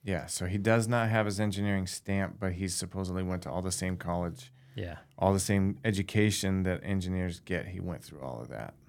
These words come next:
Speaker 2: So he buys his own business, and it's doing commercial. It was doing just commercial when he s-, bought it, right?
Speaker 1: Yeah.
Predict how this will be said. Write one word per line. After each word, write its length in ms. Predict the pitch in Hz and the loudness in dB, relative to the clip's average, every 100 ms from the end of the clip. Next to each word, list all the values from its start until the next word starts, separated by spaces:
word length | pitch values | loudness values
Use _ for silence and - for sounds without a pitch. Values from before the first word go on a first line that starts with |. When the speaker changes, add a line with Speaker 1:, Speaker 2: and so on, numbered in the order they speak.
| - _ | -20 _
Speaker 2:
So 180 | - 117 | -4 0
he 80 | 113 | 2
buys 320 | 107 120 135 | 4 8 8
his 180 | 131 131 | 8 6
own 140 | 127 | 6
business, 540 | 107 101 104 104 - | 4 2 2 2 0
and 80 | 107 | 0
it's 160 | 98 - | -2 2
doing 320 | 135 120 113 - - _ _ _ - | 4 4 0 -4 -20 _ _ _ 2
commercial. 760 | 131 131 139 - 143 131 123 110 - _ _ _ _ _ _ _ _ | 6 8 8 8 6 8 4 0 -12 _ _ _ _ _ _ _ _
It 60 | 135 | 4
was 160 | 135 101 | 4 6
doing 280 | 131 151 | 6 6
just 280 | 113 135 - | 6 4 4
commercial 400 | - 104 123 95 | -2 0 0 -2
when 100 | 85 | -6
he 60 | 85 | -8
s-, 160 | - - _ _ | -10 -14 _ _
bought 220 | 90 101 | -2 -2
it, 100 | 82 | -4
right? 260 | - 90 - _ _ | -8 -8 -10 _ _
Speaker 1:
Yeah. 260 | 104 87 | -4 -4